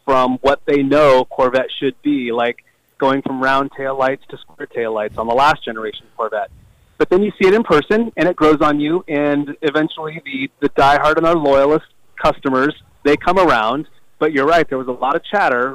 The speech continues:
when people were hearing about the mid-engine con-, Corvette for the eighth generation.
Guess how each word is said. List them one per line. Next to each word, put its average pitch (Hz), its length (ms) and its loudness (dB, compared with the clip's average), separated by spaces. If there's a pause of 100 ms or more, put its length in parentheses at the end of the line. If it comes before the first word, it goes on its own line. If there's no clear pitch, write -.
(120)
when 127 200 -6
people 143 400 -4
were 131 300 -2 (360)
hearing 190 280 0
about 113 420 0 (240)
the 123 160 -8
mid-engine 143 520 0
con-, 135 200 -8 (160)
Corvette 143 460 0
for 131 400 0 (120)
the 151 120 -4
eighth 143 200 -4
generation. 135 640 -2